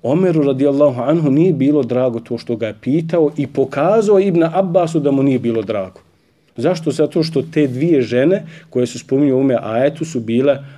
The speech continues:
Aisha i Hafsa, njegova kćerka. Ali je rekao ono što je trebao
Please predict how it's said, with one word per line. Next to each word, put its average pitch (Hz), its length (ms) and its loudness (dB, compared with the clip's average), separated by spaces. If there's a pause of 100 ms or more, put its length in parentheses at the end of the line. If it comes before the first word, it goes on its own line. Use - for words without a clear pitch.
(120)
Aisha 165 680 -2 (260)
i 123 60 -4
Hafsa, - 420 -8 (520)
njegova 117 420 -2 (220)
kćerka. - 500 -10 (1700)
Ali 143 260 -2
je 135 80 2
rekao 131 440 -2 (240)
ono 117 260 -2
što 117 160 -8
je 104 120 -6
trebao 104 360 -4